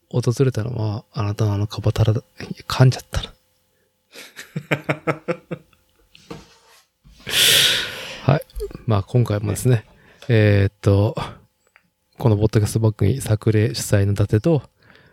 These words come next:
Speaker 1: えー、ラジオ戦士ディージェーまこっちが等身大の初老おじさん感をですね、
Speaker 2: うん。
Speaker 1: えー、音声に。
Speaker 2: 本当に、じゃ、でも本当に、
Speaker 1: はい。
Speaker 2: あの、前回の話を聞いて、
Speaker 1: うん。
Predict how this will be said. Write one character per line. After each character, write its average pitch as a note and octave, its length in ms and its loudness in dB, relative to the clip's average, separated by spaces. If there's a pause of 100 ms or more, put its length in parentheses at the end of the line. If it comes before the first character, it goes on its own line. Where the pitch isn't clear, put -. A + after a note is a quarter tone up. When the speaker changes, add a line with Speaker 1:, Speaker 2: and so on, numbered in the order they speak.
(200)
Speaker 1:
え G2 460 0 (120)
ー、 - 0 -
ラ B2 140 2
ジ G2+ 80 0
オ G2+ 60 -2
戦 G#2 160 2
士 - 160 -4
デ G#2+ 80 0
ィ A2 60 4
ー - 20 0
ジ G#2+ 140 2
ェ G2+ 40 4
ー F#2+ 40 -4
ま G2 120 0
こ G2+ 120 0
っ - 20 4
ち - 100 -10
が - 120 -2
等 C3+ 220 0
身 F3+ 280 2
大 F3 200 4
の F3 260 4
初 C#3+ 280 0
老 C#3+ 300 2
お B2 120 2
じ A#2 80 0
さ C#3+ 140 0
ん C3+ 120 0
感 F#2 200 -6
を F2+ 60 -16
で F#2 80 -16
す - 100 -10
ね、 A2+ 180 -2 (600)
Speaker 2:
う G#2 40 4
ん。 G2+ 40 6
Speaker 1:
え F#2 280 0 (1500)
ー、 F#3 240 0
音 A2 80 6
声 F#2+ 260 2
に。 F2 80 -4
Speaker 2:
本 D#3 200 -2
当 D#3+ 100 0
に、 B2 180 -4
じ - 120 -2
ゃ、 G2 100 -8 (180)
で - 80 -8
も E2+ 80 -12
本 F3 340 0 (380)
当 D#3+ 380 0
に、 D#3+ 260 0
Speaker 1:
は G#2+ 200 4
い。 - 60 -16 (140)
Speaker 2:
あ F2 120 -6
の、 D#2+ 340 -6 (200)
前 C3+ 280 0
回 C#3 200 0
の C3+ 120 0
話 C3 420 -2
を F2 120 -2
聞 - 280 -12
い D2 40 -12
て、 C#3+ 340 4
Speaker 1:
う C3 100 8
ん。 B2+ 240 2